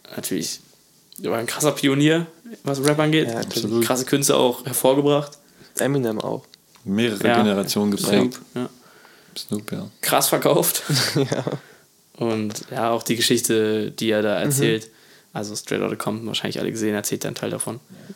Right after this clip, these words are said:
Speaker 1: Auch
Speaker 2: Ja.
Speaker 1: einfach super spannend und er hat auf jeden Fall auch seinen Platz da verdient.
Speaker 3: Um nochmal auf Future zurückzukommen, Janik.
Speaker 1: Ja.
Speaker 3: I Never Liked You von Future war das highest selling Album
Speaker 1: Ja, hab ich gesehen.
Speaker 3: letztes Jahr.
Speaker 1: Ja.
Speaker 3: Find ich
Speaker 2: Generell?
Speaker 3: krass. Ja.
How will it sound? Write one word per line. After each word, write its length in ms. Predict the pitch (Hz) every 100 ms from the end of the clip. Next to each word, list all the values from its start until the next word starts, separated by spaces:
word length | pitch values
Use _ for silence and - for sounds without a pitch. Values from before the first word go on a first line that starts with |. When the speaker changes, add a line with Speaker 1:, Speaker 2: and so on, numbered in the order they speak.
| -
Speaker 1:
Auch 60 | -
Speaker 2:
Ja. 100 | 127
Speaker 1:
einfach 120 | 104
super 180 | 107 113
spannend 320 | - 110 113
und 120 | 101 98
er 100 | 117
hat 120 | -
auf 180 | 117 117
jeden 120 | 120
Fall 100 | 110
auch 120 | 113
seinen 160 | - 113
Platz 180 | 101 -
da 100 | 113
verdient. 400 | - - 110 120 - - - _ -
Speaker 3:
Um 80 |
nochmal 220 | 113 104 110
auf 80 | -
Future 320 | - 170 123
zurückzukommen, 580 | 101 107 101 - 117 101 101
Janik. 180 | 104 - - 127
Speaker 1:
Ja. 320 | 117 113 143 156
Speaker 3:
I 100 | 123
Never 200 | 139 127
Liked 220 | 127 123
You 100 | -
von 180 | - 117
Future 380 | - 147 - 117
war 80 | 110
das 240 | 107 -
highest 320 | 127 123 -
selling 260 | - 117 117
Album 460 | 117 107 104 104 110
Speaker 1:
Ja, 160 | 120 117
hab 60 |
ich 80 | 110
gesehen. 300 | - 113 113 120 120
Speaker 3:
letztes 340 | 107 - -
Jahr. 120 | -
Speaker 1:
Ja. 200 | 117 120 - - - -
Speaker 3:
Find 140 | - 101
ich 40 |
Speaker 2:
Generell? 400 | 160 196 165 139
Speaker 3:
krass. 80 | 190 - - _ -
Ja. 140 | 127